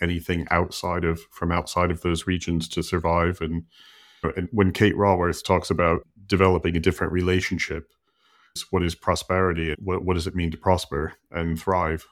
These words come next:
right? This sense of redefining it. They, if we look at things like Native American Indian tribes back before we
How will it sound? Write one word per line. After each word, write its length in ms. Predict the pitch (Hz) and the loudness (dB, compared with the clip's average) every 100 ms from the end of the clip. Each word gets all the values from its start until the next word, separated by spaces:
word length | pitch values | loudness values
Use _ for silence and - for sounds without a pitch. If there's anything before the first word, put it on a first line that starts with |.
| _ | _
right? 280 | 87 85 92 - _ _ - - | -6 -4 -6 -10 _ _ -20 0
This 180 | 92 - | 0 2
sense 340 | 98 90 - | 0 0 0
of 200 | 92 82 | 0 0
redefining 720 | 95 95 92 - 98 90 82 | 0 2 0 2 2 2 0
it. 160 | 73 76 | -4 0
They, 300 | 90 87 87 - - | 0 0 -4 -8 -6
if 200 | 92 101 | 0 0
we 80 | |
look 260 | 92 101 - | 4 4 4
at 140 | - | -2
things 320 | - 85 85 85 | -2 -2 0 0
like 180 | 82 85 | 0 0
Native 240 | 82 82 | -2 -2
American 380 | 82 85 80 85 | 0 0 0 -4
Indian 320 | 82 85 82 | -2 -2 -2
tribes 460 | - 87 85 82 - _ _ | -2 -2 -2 -4 -10 _ _
back 380 | 85 82 - _ | 0 0 -4 _
before 400 | 82 - 90 80 | -8 -6 -6 -6
we 360 | 82 80 80 | -4 -4 -6